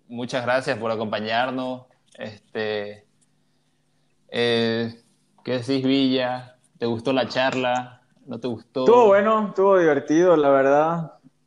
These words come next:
Speaker 2: Me, me pareció, estuvo bien. Estuvo
Speaker 1: <laughs>
Speaker 2: chistoso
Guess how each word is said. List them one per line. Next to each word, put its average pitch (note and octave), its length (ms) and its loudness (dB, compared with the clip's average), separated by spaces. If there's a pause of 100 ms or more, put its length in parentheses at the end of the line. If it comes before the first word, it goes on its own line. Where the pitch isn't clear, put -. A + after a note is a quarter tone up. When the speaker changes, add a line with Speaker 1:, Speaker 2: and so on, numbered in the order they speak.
(840)
Speaker 2:
Me, B2 460 -4 (420)
me B2 80 -8
pareció, B2 760 -2
estuvo B2 260 -4
bien. A2+ 340 -8 (2250)
Estuvo C3 240 0
Speaker 1:
<laughs> - 40 -4
Speaker 2:
chistoso B2 680 -2